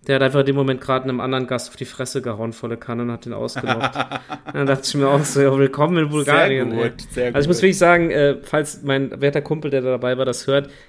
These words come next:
Speaker 1: ich hab den Urlaub eigentlich offiziell aus meinem Leben ausgeklammert. Also ich war nie in Bulgarien, ich hab das komplett ver-, den Urlaub gibt's nicht in meinem Gedächtnis.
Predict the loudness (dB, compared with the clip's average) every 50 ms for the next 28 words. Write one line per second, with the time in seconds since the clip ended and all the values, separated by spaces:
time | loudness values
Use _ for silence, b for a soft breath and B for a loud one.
0 | B B -2 0 0 2 2 0 0 2 4 4 4 4 2 0 0 -2 -2 -4
1 | -2 -2 -2 0 0 0 0 -2 -2 0 0 0 0 0 0 -2 -2 -2 -4 -8
2 | -6 -4 -2 -2 -2 -2 -2 -4 -4 -4 -4 -2 0 2 2 2 2 2 2 2
3 | 0 0 0 0 -2 0 -2 -2 -2 -4 -6 -10 -10 -8 -8 -4 -2 -4 -4 -4
4 | -4 -8 -8 -8 -8 -4 -2 2 2 2 0 0 -4 -6 -6 -2 2 2 2 2
5 | 2 -2 -2 0 0 0 0 0 0 0 0 0 -2 -4 -4 -4 -6 -10